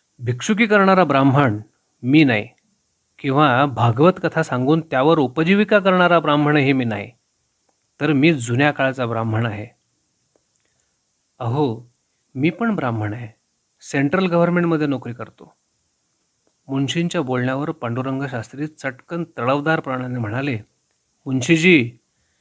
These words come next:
आपण ब्रिटिश ब्राह्मण आहात."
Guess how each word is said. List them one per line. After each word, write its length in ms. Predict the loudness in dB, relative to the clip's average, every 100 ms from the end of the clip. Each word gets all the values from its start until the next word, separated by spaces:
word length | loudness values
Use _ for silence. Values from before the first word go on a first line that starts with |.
| _ _ -8
आपण 520 | -4 2 4 4 0 -6 -14
ब्रिटिश 540 | -6 -2 0 0 -2
ब्राह्मण 440 | -2 0 2 2 0
आहात." 160 | -4